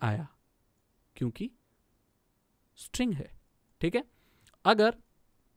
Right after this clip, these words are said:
हम यहाँ पर, आ, सिर्फ स-, नेम लिखते, ठीक है, और इसको हम रन कराते तो सागर आया।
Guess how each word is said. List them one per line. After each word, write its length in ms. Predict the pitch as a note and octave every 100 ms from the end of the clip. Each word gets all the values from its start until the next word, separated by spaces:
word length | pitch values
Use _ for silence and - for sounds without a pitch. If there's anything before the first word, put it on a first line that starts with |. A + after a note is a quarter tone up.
| _ _ _ - - _ _ B2
हम 180 | D#3 D#3
यहाँ 180 | C#3
पर, 200 | B2 F#3+
आ, 600 | - B2+ B2 B2 B2 B2 B2 - - _ _ - - - - - _ _ _ - -
सिर्फ 480 | - A#3 A#3+ - - - - - - _ _ _ _ _ _ _
स-, 240 | - - -
नेम 380 | C#3 D3 G#3 B3
लिखते, 360 | D#3+ - A#2 A2+ - - - - _ _ _ _ -
ठीक 160 | G3+ G3
है, 120 | C#3 - _ _ _ _ _ _ _ _
और 140 | - D3
इसको 200 | - F#3
हम 120 | F3+
रन 240 | C#3 E3+
कराते 400 | F#3 C3+ A2 - - _ _ _ _ _ _ _ _ _ _ _ _ _ _ -
तो 60 |
सागर 340 | A2+ A2+ C3+ C#3
आया। 200 | C3+